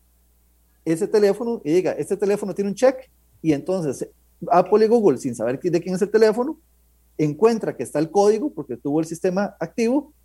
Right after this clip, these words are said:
y entonces le dice a otro sistema de Telefónica, "Necesito mandar un mensaje S M S a este, a, a este teléfono",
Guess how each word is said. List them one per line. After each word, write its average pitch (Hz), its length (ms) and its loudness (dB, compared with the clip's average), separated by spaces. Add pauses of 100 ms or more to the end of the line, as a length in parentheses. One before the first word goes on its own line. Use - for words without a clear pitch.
(280)
y 185 100 4
entonces 160 720 0 (300)
le 160 220 4
dice 202 500 2 (240)
a 131 120 0
otro 147 280 0
sistema 202 400 -2
de 139 80 0
Telefónica, 190 580 -2
"Necesito 151 300 -4
mandar 185 260 0
un 175 240 -6
mensaje 175 520 -2
S 233 220 2
M 240 240 -2
S 285 240 -2 (380)
a 156 160 4
este, 170 360 0
a, 143 80 2 (200)
a 147 140 4
este 151 240 -2
teléfono", 143 560 -4